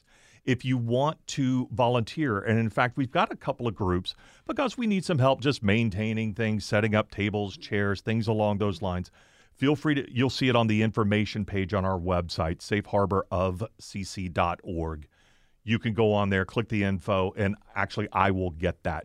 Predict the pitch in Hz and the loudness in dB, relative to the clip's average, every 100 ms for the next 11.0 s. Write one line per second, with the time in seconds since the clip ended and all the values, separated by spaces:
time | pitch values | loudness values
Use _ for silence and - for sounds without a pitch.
0 | - 87 87 80 78 76 - - - 156 | -8 -4 -2 -2 -2 -6 -12 -20 -4 -2
1 | 143 160 156 127 120 98 110 107 113 101 | 0 2 2 4 2 2 0 0 0 2
2 | 101 95 90 92 90 - 147 104 - - | 0 0 -2 0 -2 -2 -2 -4 -8 -20
3 | _ _ - 101 156 240 220 180 175 143 | _ _ -10 -2 0 0 0 0 2 0
4 | 117 131 120 107 107 110 120 117 - 120 | 4 6 6 4 4 4 2 -2 -2 2
5 | 110 107 98 95 - - 95 - _ _ | 2 2 2 2 0 -2 -2 -2 _ _
6 | - 87 95 135 117 123 101 85 85 - | -12 -8 -2 0 0 -2 -6 -6 -8 -8
7 | 87 92 87 - _ _ _ _ - 113 | -10 -6 -8 -8 _ _ _ _ -6 0
8 | 101 95 - - 101 170 - 165 113 117 | 2 0 -6 -8 -2 0 0 2 4 4
9 | 131 - 90 80 - _ - 139 147 190 | 0 -4 -4 -6 -10 _ 0 4 4 2
10 | - 120 117 104 110 104 101 - 98 92 | 0 -6 -4 -2 0 0 -2 -2 -6 -6